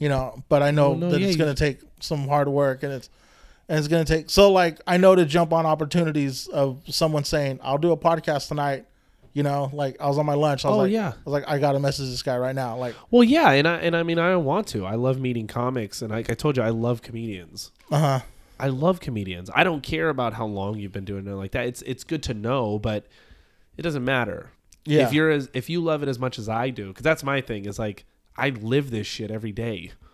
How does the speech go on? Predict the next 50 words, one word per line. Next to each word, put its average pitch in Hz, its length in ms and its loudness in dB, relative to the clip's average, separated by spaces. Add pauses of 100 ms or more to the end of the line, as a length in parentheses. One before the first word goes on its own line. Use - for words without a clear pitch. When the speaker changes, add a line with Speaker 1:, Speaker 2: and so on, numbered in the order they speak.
(140)
Speaker 1:
Right, 131 360 0 (200)
right. 127 240 -2 (220)
Are 175 80 6
you, 214 160 6
so 202 160 6
you're 202 180 6
at 214 120 8
a - 20 -2
place 196 300 2
where 185 80 2
you're 180 100 6
able 175 140 4
to 165 40 2
do 165 140 0
comedy 165 300 0
full 160 160 0
time? 160 400 -4
Speaker 2:
Yeah. 147 380 -2 (340)
Speaker 1:
That's 170 180 0
great. 151 280 2
How 151 120 2
long 185 120 4
have 175 80 4
you 180 60 4
been 170 140 2
able 156 160 0
to 143 80 0
do 151 160 0
that? - 420 -2
Speaker 2:
Two, 143 440 -4 (160)
two 180 180 -8
to 160 80 -2
three 143 240 -6
years. 101 540 -8
Speaker 1:
Oh, 113 400 -8
man. 110 440 -12 (340)
Speaker 2:
But 139 120 -2
it 135 40 -6
just 143 200 -8
basically 147 320 -2
means 131 220 -4
I'm 110 120 -4
poor. 101 420 -6 (120)
You 120 120 -6
know 117 40 -2
what 117 40 -4
I - 20 -4
mean? 127 240 0 (340)
Speaker 1:
Right. 190 380 6
Well, 180 480 4